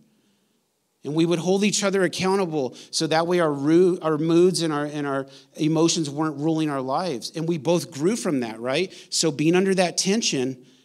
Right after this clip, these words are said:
it strengthened our bond as a family because they knew that when Dad said Dad was gonna do something, Dad did what he said he was gonna do.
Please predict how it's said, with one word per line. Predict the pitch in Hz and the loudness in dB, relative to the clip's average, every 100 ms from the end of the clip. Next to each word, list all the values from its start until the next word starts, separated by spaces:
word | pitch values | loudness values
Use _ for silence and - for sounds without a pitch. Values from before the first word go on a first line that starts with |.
| - | -6
it | 147 | 0
strengthened | - - 143 165 190 196 190 | 0 0 0 0 0 0 0
our | 175 | 0
bond | 147 131 147 160 | -2 -2 -2 0
as | 151 131 | -2 -4
a | |
family | 113 147 143 175 151 131 | -8 -8 -6 -6 -4 -6
because | 127 120 135 | -8 -10 -8
they | 127 | -6
knew | 127 147 170 | -2 0 0
that | 175 143 | -2 -4
when | 135 | -6
Dad | 127 135 143 151 - - - | -4 -4 -2 -4 -6 -20 -6
said | - 151 135 | -2 -2 0
Dad | 139 135 | -2 -2
was | 131 | -4
gonna | 143 123 | -6 -6
do | 113 156 | -4 -4
something, | 156 170 165 180 175 - - | -4 -4 -4 -6 -6 -10 -18
Dad | 131 131 135 117 | -8 -4 -4 -4
did | 131 | -6
what | 120 123 | -4 -6
he | 117 | -4
said | - 117 | -4 -4
he | 117 | -8
was | 113 | -8
gonna | 127 110 | -10 -12
do. | 104 113 98 | -10 -10 -12